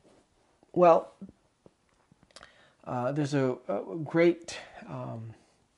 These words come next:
pastor and theologian, his name is Martin Luther, who sparked the Reformation, and he came up with an acronym of, and he actually wrote it to his barber, and, um,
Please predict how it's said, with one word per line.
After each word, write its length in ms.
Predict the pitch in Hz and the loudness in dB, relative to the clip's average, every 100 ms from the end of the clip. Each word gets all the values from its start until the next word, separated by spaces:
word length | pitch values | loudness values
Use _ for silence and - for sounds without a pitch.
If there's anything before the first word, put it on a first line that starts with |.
| - - | -20 -12
pastor 440 | - 156 151 - | 2 2 2 2
and 120 | 147 147 | 2 4
theologian, 500 | 160 147 151 143 135 | 2 4 4 2 0
his 140 | 131 | -2
name 100 | 156 | -4
is 120 | 117 | 0
Martin 340 | 135 147 139 143 | 2 2 2 0
Luther, 520 | 160 - 123 139 - _ _ _ _ _ _ _ _ _ _ _ - - - - _ | 0 2 2 2 -10 _ _ _ _ _ _ _ _ _ _ _ -20 -20 -20 -20 _
who 300 | 143 135 131 | -2 -2 -2
sparked 640 | - - 156 156 151 - - | -4 6 8 8 4 -12 -10
the 440 | 139 143 127 131 | -2 -2 0 -2
Reformation, 880 | 135 147 - 135 143 143 - 127 123 - - - - - - | 2 0 2 0 2 0 2 0 0 -8 -20 -20 -20 -20 -6
and 580 | 143 143 139 139 127 117 | -2 2 2 2 -2 -6
he 320 | - 196 190 | -2 -2 -2
came 260 | - 190 | 0 4
up 160 | 185 185 | 4 4
with 140 | 165 | 2
an 120 | 143 143 | 2 0
acronym 680 | 175 175 175 156 117 110 120 - _ _ - - _ - | 0 0 2 2 2 -2 -6 -12 _ _ -20 -20 _ -4
of, 480 | 139 135 135 123 127 - | 0 0 -2 -4 -10 -8
and 160 | 147 127 | -6 -2
he 240 | 170 160 | 0 2
actually 400 | 160 170 190 170 | 2 2 2 2
wrote 320 | 131 160 175 | 6 8 8
it 240 | 143 - - - | 8 2 -4 -14
to 220 | - 151 139 | 0 4 6
his 200 | 143 117 | 4 2
barber, 680 | 113 147 156 131 123 113 - - _ - - - | 8 10 10 10 4 2 -4 -20 _ -20 -16 -4
and, 420 | 123 123 120 117 | 0 0 0 -4
um, 380 | 139 120 120 | -4 -2 -4